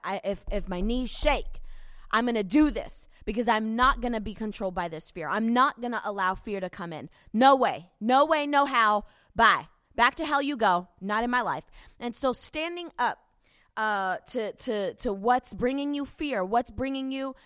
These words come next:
uh, that, what's making you timid, uh, of the, of the future. Man, get, get, write those things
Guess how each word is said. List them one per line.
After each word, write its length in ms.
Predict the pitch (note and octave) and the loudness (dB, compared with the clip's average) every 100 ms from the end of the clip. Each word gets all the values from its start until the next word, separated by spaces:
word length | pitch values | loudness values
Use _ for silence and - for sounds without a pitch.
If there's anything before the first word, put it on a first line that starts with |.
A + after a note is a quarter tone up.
| _ - | _ -4
uh, 280 | A3+ G#3+ G3 F#3 G3+ | -2 0 -2 -8 -6
that, 220 | A3+ G#3+ | -4 -4
what's 180 | A#3 A#3+ | -8 -4
making 400 | B3+ C4+ C#4+ C4+ | -4 -2 -4 -4
you 140 | C4 | -6
timid, 440 | - D4 C#4+ F3 D#3 - _ _ - | -6 -6 -4 -6 -8 -18 _ _ 2
uh, 140 | A#3+ A3+ | 2 2
of 180 | A3 G3 | -2 0
the, 180 | G#3+ - | -2 0
of 160 | A3+ F#3 | -4 -4
the 100 | G#3 | -6
future. 560 | - F#4 - F#3 - - | -2 -2 -2 -6 -8 -8
Man, 340 | C4+ A#4 A4 | -6 -4 -4
get, 460 | D4+ D5+ F5 - - | -4 -4 -6 -16 -16
get, 100 | - | -14
write 320 | A#3+ F#4 D5 - | -8 -6 -4 0
those 240 | C5+ - | 0 0
things 280 | B4+ A#4+ | -4 -4